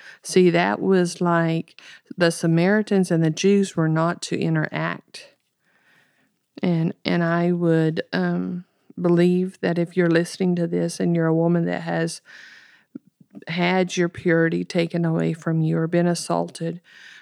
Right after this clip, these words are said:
by someone, then the enemy wants you to think that you're less than. And that is the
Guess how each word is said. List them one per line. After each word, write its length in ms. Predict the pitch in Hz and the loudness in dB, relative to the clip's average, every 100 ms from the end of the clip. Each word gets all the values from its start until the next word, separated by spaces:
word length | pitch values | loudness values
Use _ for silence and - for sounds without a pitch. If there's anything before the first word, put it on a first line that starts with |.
| _ | _
by 160 | 170 170 | 0 0
someone, 760 | - 180 170 165 160 156 160 - _ _ _ _ _ _ _ - | -2 0 2 4 2 2 -2 -8 _ _ _ _ _ _ _ -2
then 640 | 175 175 170 160 160 160 - _ - - - | 2 4 4 4 2 0 -6 _ -20 -14 -4
the 120 | - | 0
enemy 400 | 180 185 185 180 | 4 4 6 4
wants 300 | 170 170 - | 2 0 -4
you 60 | |
to 120 | 175 170 | -4 -4
think 300 | 165 160 160 | -2 -4 -4
that 220 | 165 - | -6 -4
you're 120 | 156 | -2
less 400 | 151 156 156 - | 0 -2 -4 -10
than. 440 | - 160 156 165 165 _ _ _ - - _ | -6 -4 -4 -6 -8 _ _ _ -20 -20 _
And 180 | 170 160 | -2 2
that 200 | 160 165 | 2 2
is 200 | 165 - | -2 -4
the 320 | - 170 170 | -4 -2 -4